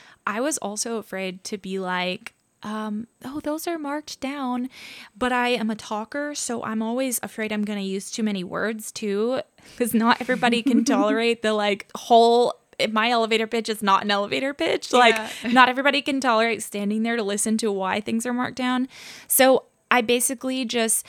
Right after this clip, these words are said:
Speaker 1: "Hey, just so you know, those bins you're looking through, they are marked, all prices marked on the back. I'm working on honing in on my brand." And I try to leave it at that. If they ask questions, then we can dive into it. But I try to leave it at that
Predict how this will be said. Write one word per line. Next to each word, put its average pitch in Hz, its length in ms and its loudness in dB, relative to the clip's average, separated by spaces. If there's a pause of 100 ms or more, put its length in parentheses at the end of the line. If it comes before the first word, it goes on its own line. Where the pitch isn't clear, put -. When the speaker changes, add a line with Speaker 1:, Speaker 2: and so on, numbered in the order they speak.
(320)
Speaker 1:
"Hey, 381 280 0
just 254 240 -2
so 277 80 -2
you 285 80 -2
know, 269 240 2
those 269 180 0
bins 247 240 0
you're 254 120 0
looking 247 340 -2
through, 262 240 -2
they 233 140 2
are 220 200 0
marked, 240 320 2
all 226 140 0
prices 233 420 -4
marked 226 240 -2
on 208 160 -2
the 208 60 0
back. 202 560 -4
I'm 214 240 2
working 214 260 -2
on 220 120 2
honing 202 320 0
in 185 100 -2
on 180 100 -2
my 175 120 -4
brand." 175 440 -6
And 226 100 0
I 226 60 2
try 214 300 2
to 226 80 -2
leave 208 240 -6
it 185 60 -2
at 170 240 -2
that. - 340 -2
If - 100 -12
they 208 80 -2
ask 180 240 -2
questions, 226 540 -2
then 196 120 -6
we 196 100 -6
can 202 140 -6
dive 190 240 -4
into 202 360 -4
it. 233 240 0 (360)
But 226 120 6
I 226 80 4
try 226 300 -2
to 269 80 -2
leave 240 180 -4
it 214 60 -2
at 196 160 -6
that 180 280 0